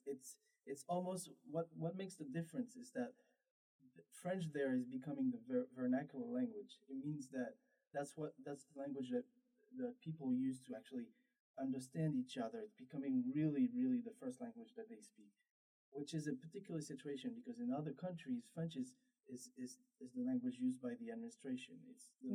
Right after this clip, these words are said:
Speaker 1: language,
Speaker 2: official,
Speaker 1: the official
Speaker 2: official
Speaker 1: language,
Speaker 2: language.
Speaker 1: but it's not the language that people use in the street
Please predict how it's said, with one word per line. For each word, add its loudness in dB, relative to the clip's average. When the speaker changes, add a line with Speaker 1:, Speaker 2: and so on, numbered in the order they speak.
Speaker 1:
language, 6
Speaker 2:
official, 2
Speaker 1:
the -2
official 0
Speaker 2:
official 8
Speaker 1:
language, 4
Speaker 2:
language. -16
Speaker 1:
but -2
it's -4
not 6
the -2
language 2
that 0
people 0
use 2
in 6
the 6
street -6